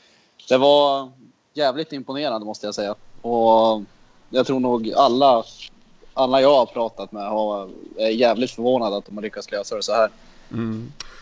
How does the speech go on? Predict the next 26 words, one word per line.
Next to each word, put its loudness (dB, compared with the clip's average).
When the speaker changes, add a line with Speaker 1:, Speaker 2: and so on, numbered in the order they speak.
Speaker 2:
Det -2
finns 4
ju 4
massvis 2
att -2
diskutera -2
kring -4
liksom -6
övergångssumma, -2
lön -4
och -4
så -4
vidare -2
och -10
så -8
vidare. -2
Vi, 4
eh, 0
vi -6
kan -4
ju -4
börja -2
med -6
att -6
välkomna, -4
eh, -4